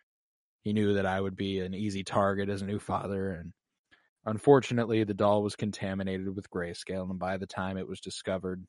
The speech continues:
Shireen had already contracted the disease. And he was like, "Everyone told me you would die sooner or later. And, uh, most seemed to think it would be later.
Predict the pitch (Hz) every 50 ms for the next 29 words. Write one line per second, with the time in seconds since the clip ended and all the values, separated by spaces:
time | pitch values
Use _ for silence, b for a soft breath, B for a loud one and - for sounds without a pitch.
0 | _ _ - - - 95 95 98 95 95 92 98 92 92 92 92 98 - - 95
1 | 92 - 101 92 95 - - 95 92 90 92 90 98 95 92 90 85 82 85 87
2 | 90 90 - - 120 - _ _ _ _ _ _ _ _ _ _ _ _ _ _
3 | _ _ _ _ _ _ _ _ _ _ _ 113 110 107 101 104 104 101 104 117
4 | 139 151 160 156 151 147 131 123 139 135 131 123 123 120 117 110 107 101 98 104
5 | 101 98 95 95 92 - - - _ - - - 127 113 104 101 101 101 98 95
6 | 92 92 92 90 90 90 95 95 - _ _ _ _ _ _ _ 107 104 - -
7 | 90 90 90 90 90 90 87 85 87 98 110 127 127 117 110 - - - - -
8 | - 135 120 113 110 107 107 - - 110 107 98 113 104 90 104 98 95 101 98
9 | 92 92 95 98 92 95 92 95 92